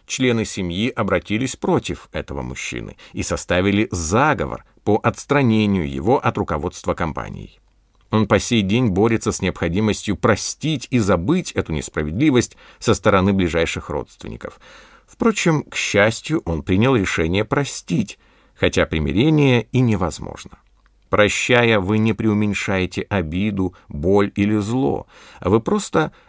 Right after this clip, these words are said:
отдаёте всё это в сильные и любящие руки Господа. Как уже было отмечено в предыдущей главе, он совершенный судья, и только за ним последнее слово в свершении правосудия.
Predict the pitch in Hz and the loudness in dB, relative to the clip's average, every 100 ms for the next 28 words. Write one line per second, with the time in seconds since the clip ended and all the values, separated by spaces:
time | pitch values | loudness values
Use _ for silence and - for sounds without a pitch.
0 | - 147 113 92 107 82 85 113 160 - | -2 0 2 4 4 4 0 0 -2 -2
1 | 80 - 92 107 101 - - 82 113 107 | -4 0 0 2 -2 -6 -6 -4 -2 -2
2 | 67 - 90 85 123 156 143 - 123 104 | -2 -2 -2 2 2 2 0 0 0 0
3 | 78 - 87 90 82 - 60 - - _ | -2 -6 -6 -4 -4 -6 -10 -12 -18 _
4 | _ _ _ _ _ _ _ _ _ - | _ _ _ _ _ _ _ _ _ -2
5 | 113 113 101 110 104 101 95 104 92 95 | 0 2 4 4 6 4 4 2 0 0
6 | 87 - 92 104 156 175 156 143 139 135 | -2 -2 -4 -2 -2 0 0 4 4 4
7 | 123 - _ _ _ 120 131 139 - - | 0 -4 _ _ _ 2 2 0 -4 -4
8 | 104 92 - 92 92 87 80 76 65 57 | -2 -2 -4 -2 -2 -2 -4 -8 -8 -10
9 | 55 - - 131 - 98 92 76 73 120 | -6 -4 2 2 2 2 2 0 0 0
10 | 127 - _ - 76 - 65 87 113 117 | -2 -4 _ -4 -4 -4 -2 0 2 0
11 | - 104 95 90 - 71 - 78 76 73 | 0 0 0 0 -4 -8 -4 -4 -4 -4
12 | 65 65 - 52 50 50 | -6 -6 -10 -12 -12 -18